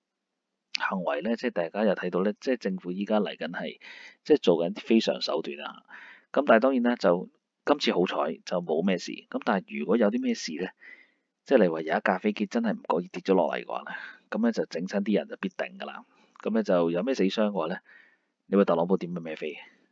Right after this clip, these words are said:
係咪？即係成件事佢係負責唔到嘅。無論係軍部嘅人啦，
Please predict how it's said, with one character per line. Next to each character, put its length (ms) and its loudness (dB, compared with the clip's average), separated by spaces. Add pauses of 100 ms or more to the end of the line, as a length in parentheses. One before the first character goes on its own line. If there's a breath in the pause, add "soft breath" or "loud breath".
係 100 -8
咪？ 220 -10 (180)
即 100 -6
係 60 -10
成 180 -2
件 100 -6
事 120 -8
佢 100 -2
係 220 0 (120)
負 160 -2
責 180 2
唔 60 -20
到 120 -8
嘅。 220 -2 (600 loud breath)
無 160 4
論 140 6
係 20 -4
軍 240 6
部 220 6
嘅 40 0
人 120 -10
啦， 180 -8